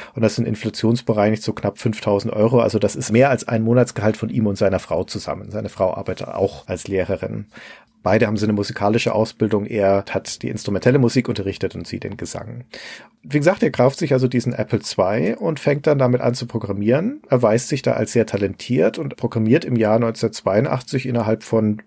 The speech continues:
weniger Wochen, Monate drei Spiele, drei Lernspiele für Kinder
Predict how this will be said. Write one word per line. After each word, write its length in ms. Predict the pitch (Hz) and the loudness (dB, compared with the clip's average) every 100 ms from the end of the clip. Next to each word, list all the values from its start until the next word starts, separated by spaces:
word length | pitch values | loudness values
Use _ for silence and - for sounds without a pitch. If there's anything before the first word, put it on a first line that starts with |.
| _ | _
weniger 380 | 113 107 101 90 | -6 -4 -2 -2
Wochen, 560 | 107 - 120 110 107 - | -2 0 -2 -2 -6 -4
Monate 580 | 107 131 147 147 143 151 - - - - | 0 0 2 2 2 0 -10 -18 -16 -4
drei 520 | 92 95 104 101 98 | 2 4 4 2 -2
Spiele, 400 | - - 95 67 | -10 -8 -6 -6
drei 180 | - 101 | 2 2
Lernspiele 800 | 95 101 127 131 - 107 90 - | 4 4 4 2 0 -4 -4 -6
für 160 | - | -6
Kinder 480 | - - 104 - 131 | -4 -4 -4 -4 -4